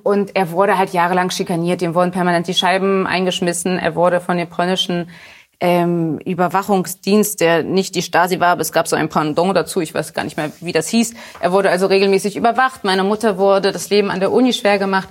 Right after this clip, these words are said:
Und das, ähm, hat dann eben dazu geführt, dass die die Entscheidung getroffen haben, dass das so, äh, nicht mit, äh, nicht vereinbar ist mit deren Leben.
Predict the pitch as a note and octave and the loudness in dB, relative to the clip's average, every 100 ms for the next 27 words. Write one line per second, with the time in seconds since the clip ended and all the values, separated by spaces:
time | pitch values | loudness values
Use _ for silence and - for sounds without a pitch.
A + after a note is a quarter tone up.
0 | - - - _ _ _ - G3 G3 G3+ | -18 -20 -20 _ _ _ -2 0 0 0
1 | G3+ - - - G3 G3 F3+ F#3+ G3+ G3 | 0 0 -4 -2 0 0 -2 -2 -2 -2
2 | G3 G3+ G3 G3+ F#3+ F#3 G3 G#3 G#3+ F#3 | 0 2 0 0 -4 0 2 2 2 -2
3 | F#3 G3 F3+ F3 F#3 F#3 F#3 F#3+ F#3 - | 0 0 0 -2 0 2 2 2 0 -2
4 | E3+ F3+ E3+ F3 F3 E3+ E3+ E3 - E3+ | -2 0 2 2 2 0 -2 -2 -2 0
5 | E3+ E3+ - E3+ E3+ E3+ F3+ E3+ - - | 2 2 0 -2 -2 -2 -4 -6 -10 -8
6 | G2+ F#2+ E3 E3+ - F3+ B3 - - D#3+ | -6 -6 -6 -4 -2 2 2 0 -4 -4
7 | E3 E3 E3 G3 G#3 | -2 -2 0 0 0